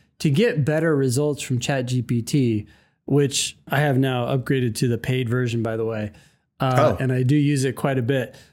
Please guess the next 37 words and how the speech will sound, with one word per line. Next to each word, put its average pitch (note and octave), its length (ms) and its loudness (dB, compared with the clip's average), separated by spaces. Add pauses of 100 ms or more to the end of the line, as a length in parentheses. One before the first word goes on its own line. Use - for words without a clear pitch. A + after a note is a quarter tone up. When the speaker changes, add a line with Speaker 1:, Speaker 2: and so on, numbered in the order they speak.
Speaker 1:
But, D#3 380 0
um, D3 640 0 (320)
it D#3 220 2
said D3+ 500 0
you D3 120 2
gotta D3 180 2
give D3+ 120 2
it D#3+ 80 0
context, C3 560 -2
of B2 100 -2
course, A#2 380 -4
which C3+ 160 -2
I D3 120 2
was C#3+ 140 0
already B2+ 280 -2
kinda A#2+ 260 -2
naturally A#2+ 400 -2
doing, A2 300 -2
because A2 500 -4 (360)
how C3 340 0
in B2 120 0
the B2 80 0
world A#2 340 -2
is A2+ 120 -4
it A2+ 80 -6
gonna A#2 160 -2
know A2+ 520 -4 (520)
what C3+ 560 -2 (880)
sort C3+ 220 2
of A#2+ 40 8
Speaker 2:
Right. F2+ 180 4 (680)
Speaker 1:
advice C#3 460 0
I B2 80 -2
want C#3+ 340 0
without C3+ 320 -2
some B2+ 320 0
background, A#2+ 500 -2